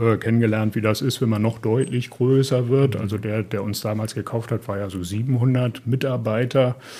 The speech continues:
Speaker 2: Mhm.
Speaker 1: Äh, und das war schon erstaunlich konzernig,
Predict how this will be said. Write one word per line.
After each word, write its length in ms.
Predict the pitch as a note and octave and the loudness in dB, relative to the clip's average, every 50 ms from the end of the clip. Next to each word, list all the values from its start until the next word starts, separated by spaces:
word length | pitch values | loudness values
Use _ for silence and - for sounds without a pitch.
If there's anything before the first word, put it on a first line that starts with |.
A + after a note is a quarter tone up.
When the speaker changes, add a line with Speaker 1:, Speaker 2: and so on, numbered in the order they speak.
| - - | -14 -10
Speaker 2:
Mhm. 560 | C3 A2+ A2 G#2+ G#2+ G#2 G#2+ G#2+ - - C#3+ | -8 -6 -6 -4 -6 -6 -8 -10 -4 2 4
Speaker 1:
Äh, 40 | B2 | 4
und 300 | A#2 A2+ A#2 A#2 A2 G#2 | 6 6 4 2 2 2
das 220 | A2 - - - - - - - - | 0 0 -2 -8 -8 -10 -10 -10 -8
war 260 | B2 G#2+ A2 A2 B2+ C3+ | -2 0 2 4 4 2
schon 300 | - - D3+ C#3+ D3 - | 4 4 4 2 2 0
erstaunlich 640 | - A2+ A#2 - - - A2+ A#2+ C3+ C#3+ C#3 B2+ - | 0 0 0 0 0 0 2 2 4 6 4 4 2
konzernig, 880 | - B2+ A2+ G#2 G2+ - - C3 A#2 A#2+ C3 B2 G#2 A2+ F3+ - - | 2 2 2 2 2 0 0 2 2 4 4 4 4 4 4 2 0